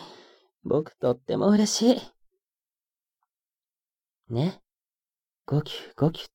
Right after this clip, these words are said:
て喉鳴らして、あったかいフレーバーティー飲んで、君の体、最優先でエッチで癒されるプレイ、楽しもう。はい。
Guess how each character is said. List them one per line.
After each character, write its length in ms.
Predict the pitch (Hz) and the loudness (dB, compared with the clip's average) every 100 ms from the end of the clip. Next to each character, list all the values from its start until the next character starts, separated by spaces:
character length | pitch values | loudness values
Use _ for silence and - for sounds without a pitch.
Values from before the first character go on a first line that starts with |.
| _ | _
て 180 | 143 120 | -2 0
喉 260 | 107 135 143 | 2 2 2
鳴 140 | 104 | 2
ら 120 | 110 117 | -4 -6
し 120 | - | -4
て、 240 | 156 143 - - - _ _ _ | -4 -4 -8 -20 -20 _ _ _
あ 120 | - 110 | -8 -8
っ 80 | - - | -8 -10
た 100 | 113 | -2
か 160 | 120 | -2
い 80 | 107 | -2
フ 140 | - | -4
レ 200 | 110 123 | -4 -2
ー 40 | 127 | 0
バ 220 | 135 139 | 0 -2
ー 20 | |
テ 120 | - | -4
ィ 120 | 90 - | -8 -4
ー 60 | |
飲 80 | 131 | -2
ん 80 | 143 | 0
で、 260 | 123 - _ - _ _ _ _ _ _ _ _ _ _ _ | 0 -4 _ -20 _ _ _ _ _ _ _ _ _ _ _
君 260 | - 120 123 | -6 -2 0
の 140 | 131 | 2
体、 480 | 131 131 151 - - _ _ _ _ _ _ | 0 0 0 -4 -8 _ _ _ _ _ _
最 400 | - 170 185 196 | -4 2 4 6
優 160 | 202 | 6
先 260 | 202 170 151 | 6 4 4
で 100 | 127 107 123 | 4 2 -2
エ 20 | |
ッ 60 | - | -4
チ 160 | - 139 | -4 -2
で 100 | 98 | -2
癒 160 | 104 | -4
さ 160 | 107 135 | -4 0
れ 120 | 147 | 0
る 120 | 131 | 0
プ 160 | - - | 4 4
レ 260 | 131 - - _ _ _ _ _ _ _ | 4 -2 -14 _ _ _ _ _ _ _
イ、 20 | - | -8
楽 160 | 104 | -6
し 160 | - 127 | -6 -2
も 120 | 170 | -2
う。 160 | - - - - _ _ _ _ - _ _ _ _ _ _ _ _ _ | -4 -12 -20 -20 _ _ _ _ -20 _ _ _ _ _ _ _ _ _
は 280 | - - | -10 0
い。 140 | 156 | 0